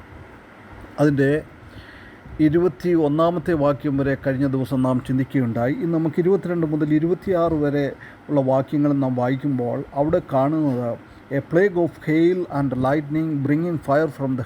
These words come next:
heaven." ആ കൽമഴയും അതുപോലെ തന്നെ ആ, ആ, ആ ഇടിമിന്നലും അത് സ്വർഗത്തിൽ നിന്ന്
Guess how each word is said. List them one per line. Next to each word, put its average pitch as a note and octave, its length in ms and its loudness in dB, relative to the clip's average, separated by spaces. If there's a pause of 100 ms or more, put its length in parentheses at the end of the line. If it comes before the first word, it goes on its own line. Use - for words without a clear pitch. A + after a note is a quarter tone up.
(100)
heaven." B2 220 -2 (1000)
ആ D#3+ 180 4 (160)
കൽമഴയും E3+ 720 2 (100)
അതുപോലെ E3 560 0
തന്നെ D#3 420 0 (220)
ആ, D3 320 2 (260)
ആ, D3 420 4
ആ C#3+ 600 0 (400)
ഇടിമിന്നലും E3 720 2 (960)
അത് D3+ 480 4
സ്വർഗത്തിൽ E3 800 -2
നിന്ന് D3+ 360 0